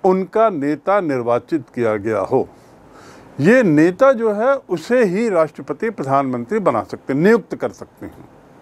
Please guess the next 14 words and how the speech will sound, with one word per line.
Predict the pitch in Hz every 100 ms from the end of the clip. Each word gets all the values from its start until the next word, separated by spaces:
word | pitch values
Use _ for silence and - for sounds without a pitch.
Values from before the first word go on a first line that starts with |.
| - - - - - - - - - - - - - - - - -
ये | 220
तो | 220
हो | 196 196
गई | 214
प्रधानमंत्री | 180 135 170 196 175 160 170
के | 160 165
नियुक्त | 127 147 143 -
की | - 113
बात। | 90 87 - - - - -
तो | 165
अब | 139
बात | 139 156 -
स्पष्ट | 135 - 160 -
है | 170